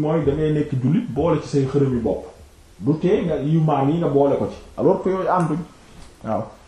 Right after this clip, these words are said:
Waaw. Déedéet. Shirk billah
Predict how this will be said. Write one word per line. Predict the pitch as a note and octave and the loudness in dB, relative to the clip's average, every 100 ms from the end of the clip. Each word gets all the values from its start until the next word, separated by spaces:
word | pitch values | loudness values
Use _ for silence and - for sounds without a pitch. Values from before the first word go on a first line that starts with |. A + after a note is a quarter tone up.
| - - - - - - - | -20 -20 -20 -20 -20 -20 -8
Waaw. | A2+ F3+ G3 - - - - - - - - - | -2 2 4 2 -2 -16 -20 -20 -20 -20 -18 -8
Déedéet. | F3 A#3 - - - - - - - - - | -4 -4 -6 -12 -20 -20 -20 -20 -20 -20 -4
Shirk | G3 G3 G3 | 2 2 4
billah | D3 C#3+ A#2+ A#2 D#3+ - | 2 4 4 4 4 0